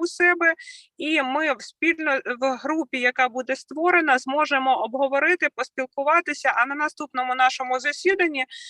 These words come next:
ми вже, е, зупинимося, розставимо вірно акценти, внесемо зміни, доповнення та затвердимо і регламент, і правила професійної етики. Будуть якісь заперечення?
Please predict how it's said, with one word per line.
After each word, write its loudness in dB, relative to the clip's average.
ми 2
вже, 0
е, 4
зупинимося, 0
розставимо -2
вірно 0
акценти, 0
внесемо -4
зміни, -4
доповнення -2
та 4
затвердимо 0
і 4
регламент, 0
і -2
правила 2
професійної -6
етики. 0
Будуть 4
якісь 2
заперечення? -2